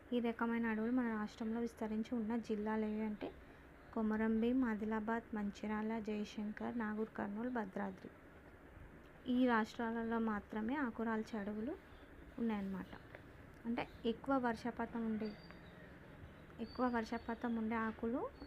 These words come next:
ఉమ్, ఎక్కువ వర్షపాతం ఉండే ప్రాంతాల్లో అడవులు ఇవన్నమాట. ఇప్పుడు తక్కువ వర్షపాతం ఉండే ప్రాంతాల అడవులు ఏంటో చూద్దాం.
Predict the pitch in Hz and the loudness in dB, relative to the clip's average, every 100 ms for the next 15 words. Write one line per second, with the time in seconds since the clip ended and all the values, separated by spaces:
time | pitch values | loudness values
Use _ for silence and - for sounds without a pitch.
0 | - 226 208 202 190 - - - - - | -6 -2 0 0 -4 -12 -18 -18 -18 -18
1 | - 240 - 254 247 226 247 226 233 233 | -12 -10 0 2 4 2 0 0 0 0
2 | 233 226 220 - 220 214 226 220 220 214 | 0 0 -2 -2 -2 -2 0 2 2 2
3 | 214 220 370 - - - - - 240 233 | 0 0 0 -4 -12 -16 -16 -6 0 2
4 | 202 202 196 - - - - - - - | 2 0 -4 -8 -12 -14 -12 -14 -14 -14
5 | - - - - - 247 269 262 - 226 | -14 -14 -14 -14 -2 2 2 2 0 0
6 | 226 220 214 226 208 220 214 208 208 202 | 2 0 0 0 2 2 0 0 -2 0
7 | 202 196 208 208 202 208 208 202 202 233 | -2 -2 -4 -2 -2 -2 0 -2 -2 -4
8 | - 196 202 | -4 -2 -2